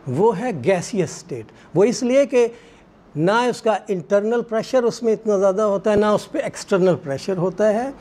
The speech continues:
और वो उस स्टेट में रहना चाह-, तो जो स्मोक हो गई थी कायनात, वो उसमें रहना पसंद कर, करती होगी या चाहेगी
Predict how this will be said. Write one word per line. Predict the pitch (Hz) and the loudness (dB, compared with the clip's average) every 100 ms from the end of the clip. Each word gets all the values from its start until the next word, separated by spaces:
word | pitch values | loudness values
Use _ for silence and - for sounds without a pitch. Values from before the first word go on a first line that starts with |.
| - - - | -20 -12 0
और | 202 | 2
वो | 208 | 2
उस | 233 214 - | 2 0 -4
स्टेट | 220 196 | -2 0
में | 220 | 0
रहना | 226 226 | 0 0
चाह-, | 196 156 - - - | -2 -6 -12 -10 -2
तो | 202 | 0
जो | 139 226 269 | 2 4 4
स्मोक | - - 202 269 294 | 0 -4 2 4 2
हो | 226 180 | 0 -2
गई | 151 | -2
थी | 139 - 120 - | -6 -10 -12 -8
कायनात, | 180 151 135 120 107 - - - - - - - - - | -2 -2 -2 -10 -12 -16 -20 -20 -20 -20 -20 -20 -12 -2
वो | 226 | 2
उसमें | 233 226 262 | 2 0 0
रहना | 240 214 254 | 0 0 -2
पसंद | 240 240 254 262 | -2 -2 -2 -2
कर, | 240 220 - 339 - - - | -2 -4 -6 -20 -20 -14 -2
करती | 214 180 - 247 | -2 -2 -2 -2
होगी | 127 170 190 156 240 277 269 - - - | 2 2 2 2 2 2 -4 -18 -20 -4
या | 131 196 | 0 0
चाहेगी | 190 185 123 160 135 151 135 | 0 -6 -6 -8 -6 -6 -8